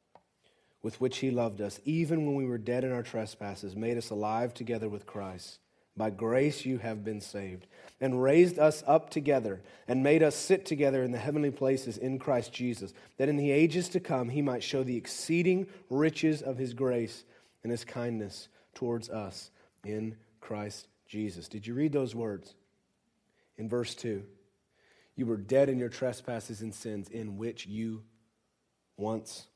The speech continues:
walked." You and me were once held in that bondage. You and me once walked in our natural selves, according to the prince of the power of the air, reacting,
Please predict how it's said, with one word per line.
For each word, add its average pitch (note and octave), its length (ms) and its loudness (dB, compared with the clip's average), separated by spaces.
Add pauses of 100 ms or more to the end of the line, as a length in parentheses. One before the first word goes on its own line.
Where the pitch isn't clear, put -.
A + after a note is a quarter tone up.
(120)
walked." G2+ 600 -4 (1300)
You C#3 160 0
and B2+ 80 0
me B2+ 160 0
were A2+ 140 -2
once A2 240 -8
held A2 240 -4
in G#2 80 -6
that G2+ 180 -8
bondage. F#2 560 -12 (460)
You D3+ 160 6
and C3 120 2
me C3+ 220 2
once A#2 400 -4
walked A2 560 -2 (720)
in A#2 100 -2
our A2 140 0
natural A#2+ 580 0
selves, G#2 680 0
according B2+ 340 -2
to A#2 60 -4
the A2 80 -6
prince B2 340 -8
of A2+ 60 -8
the A2 40 -8
power A2+ 380 -8
of G2+ 160 -10
the G#2+ 180 -4
air, G2+ 160 -4
reacting, A2 760 -4